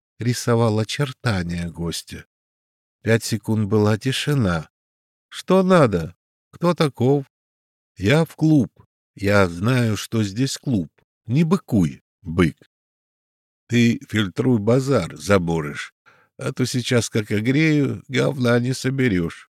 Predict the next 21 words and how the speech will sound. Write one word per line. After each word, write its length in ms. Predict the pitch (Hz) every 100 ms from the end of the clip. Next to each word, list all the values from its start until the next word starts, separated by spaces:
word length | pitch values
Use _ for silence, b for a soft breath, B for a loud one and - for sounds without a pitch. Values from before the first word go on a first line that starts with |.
| -
ответил 640 | 98 - 113 107 90 87 -
охранник 800 | 87 - 101 135 131 120 - -
по 120 | 120
привычке. 760 | - 156 101 78 - - - - _ _ _ _ _ _
«Странно. 760 | - - 117 117 110 104 104 98 _ _ _
У 100 | -
них, 360 | 123 135 - -
наверное, 800 | 117 120 117 117 110 110 113 110
глазок 500 | 110 147 147 139 82
запотел. 720 | 87 - 101 - - 80 73 _ _ _
Где 300 | 101 110 151
он 280 | 147 143 131
заморыша 800 | 120 170 170 139 90 - - 87 -
увидел?» 600 | 92 95 87 80 80 67 -
подумал 520 | 92 95 92 87 85
Барзан 680 | 78 80 71 - 135 151 135 _ -
и 140 | 165
внутренне 680 | 139 120 151 135 135 131 123
улыбнулся. 960 | 127 135 127 87 87 80 73 - 78 - _ _ _ _ _ _
«Лихо 440 | 127 143 151 - 123
начинаешь. 840 | 127 - 123 123 123 117 104 -